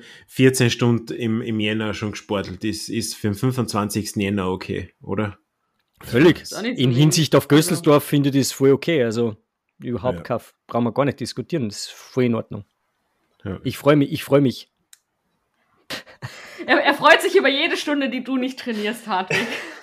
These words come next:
Speaker 2: <laughs> Na, das Schöne ist ja, das, äh, wissen ja eh die Hörerinnen und Hörer, der Hartwig hat ja die Challenge ausgesucht und deswegen freut es mich umso mehr,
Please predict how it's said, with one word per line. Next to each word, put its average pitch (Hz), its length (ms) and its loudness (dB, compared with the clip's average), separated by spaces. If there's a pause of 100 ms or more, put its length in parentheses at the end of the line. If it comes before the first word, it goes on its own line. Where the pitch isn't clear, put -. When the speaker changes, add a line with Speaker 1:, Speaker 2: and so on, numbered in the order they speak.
(200)
Speaker 2:
<laughs> 175 680 -6 (1900)
Na, 135 140 6
das 151 140 6
Schöne 165 280 6 (120)
ist 165 120 4
ja, 160 160 8
das, 147 280 -2
äh, 143 300 -2
wissen 151 260 -2
ja 139 120 6
eh 147 80 6
die 143 160 4
Hörerinnen 139 680 4
und 131 140 -2
Hörer, 131 480 2
der 107 180 -2
Hartwig 135 380 0
hat 135 120 0
ja 131 60 4
die 127 120 0
Challenge 135 400 2
ausgesucht 139 580 0
und 123 140 -4
deswegen 139 360 0
freut 139 260 2
es 143 120 0
mich 143 220 -2
umso 160 400 0
mehr, 131 500 4